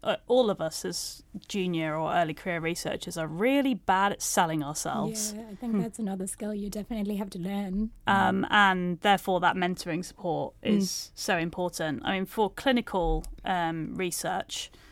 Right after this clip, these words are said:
Speaker 1: um, your research design service at your university, um, if you're in England, can help you with, uh, your fellowship application, um, even if it's not for the N I H R, um, if it's for a charity,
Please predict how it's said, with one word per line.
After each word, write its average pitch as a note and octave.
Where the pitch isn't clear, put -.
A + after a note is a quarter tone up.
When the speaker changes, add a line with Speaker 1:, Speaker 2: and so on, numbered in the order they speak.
Speaker 1:
um, E3
your G3+
research -
design G3
service -
at -
your F3+
university, E3+
um, E3+
if F3
you're E3+
in D#3+
England, E3
can E3+
help -
you E3
with, D#3+
uh, E3+
your E3
fellowship E3
application, F3+
um, E3+
even G3+
if F3+
it's -
not -
for -
the F3
N D#3+
I D#3
H -
R, F3
um, E3+
if F3+
it's -
for E3
a E3
charity, F#3+